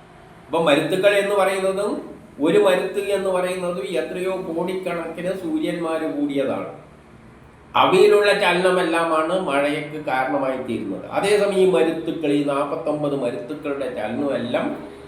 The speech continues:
മര-, മഴയുണ്ടാകുന്നതിന് സ്വാധീനിക്കുന്നുണ്ട്. അപ്പം മഴ ഉണ്ടാകുന്നതിന് പിന്നിൽ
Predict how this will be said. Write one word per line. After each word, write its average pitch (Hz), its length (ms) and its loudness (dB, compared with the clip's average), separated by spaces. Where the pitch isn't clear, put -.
മര-, 120 720 -2
മഴയുണ്ടാകുന്നതിന് 131 1000 0
സ്വാധീനിക്കുന്നുണ്ട്. 113 1300 -4
അപ്പം 170 220 0
മഴ 160 440 4
ഉണ്ടാകുന്നതിന് 190 500 2
പിന്നിൽ 170 480 -4